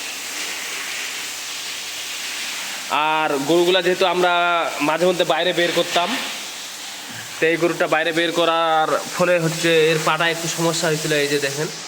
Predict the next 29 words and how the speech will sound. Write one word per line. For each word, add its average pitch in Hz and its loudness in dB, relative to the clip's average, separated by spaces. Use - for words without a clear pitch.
মানে 156 2
পড়ে 220 4
গেছিল 196 0
নিজেই, 170 0
মানে 151 0
লাফায় 196 0
উঠছিল। 156 -2
যেহেতু 156 -2
ঘরের 170 2
গরু 165 2
বাইরে 156 4
বের 160 2
করলে 156 0
অনেক 156 0
লাফালাফি 143 0
করে, 139 -2
তো - -2
ওটা 156 2
প্রায় 165 4
এক 160 -4
মাস 180 4
ধরে 180 4
পাটা 165 4
সমস্যা 175 2
ছিল 175 0
ভালোই, 160 2
তো - -6
ওটা 156 0
এখন 160 -2